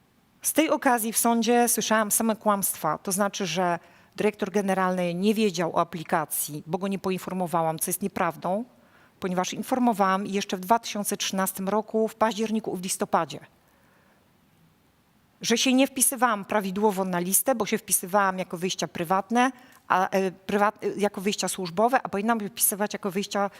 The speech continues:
prywatne. Słyszałam później wiele kłamstw na ten temat. Faktem jest, że za każdym razem, jak wychodziłam na aplikację, odbywały się dwa razy dziennie kontrole, chociaż wiadomo było, że mnie nie ma w ministerstwie. A kontrole wyglądały tak, że pani z kadr przychodziła prosto do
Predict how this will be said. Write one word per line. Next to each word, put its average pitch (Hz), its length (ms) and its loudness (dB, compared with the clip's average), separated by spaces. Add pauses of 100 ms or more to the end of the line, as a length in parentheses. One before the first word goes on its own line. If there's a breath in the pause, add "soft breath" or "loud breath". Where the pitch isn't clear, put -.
(200 loud breath)
prywatne. - 500 0 (1900 soft breath)
Słyszałam 240 420 2
później 214 300 0
wiele 202 300 2
kłamstw - 340 -2
na 180 60 -2
ten 180 200 -8
temat. 160 400 -4 (360 soft breath)
Faktem 226 420 0
jest, 226 220 2
że 214 80 -2
za 208 120 0
każdym 220 320 -2
razem, 208 300 0
jak 196 120 -2
wychodziłam 196 600 0
na 190 140 0
aplikację, 226 760 0
odbywały 196 500 0
się 202 280 2
dwa 190 200 2
razy 202 240 -2
dziennie 202 280 -2
kontrole, 185 600 -2 (440 soft breath)
chociaż 220 300 0
wiadomo 220 360 2
było, 196 180 0
że 196 120 0
mnie 202 180 0
nie 220 140 4
ma 170 140 0
w 165 40 -4
ministerstwie. 170 720 -2 (340 soft breath)
A 185 80 2
kontrole 226 680 2
wyglądały 208 460 2
tak, 220 240 2
że 190 120 -6
pani 202 280 -2
z - 80 -4
kadr 208 300 0
przychodziła 202 400 0
prosto - 320 -6
do 175 240 0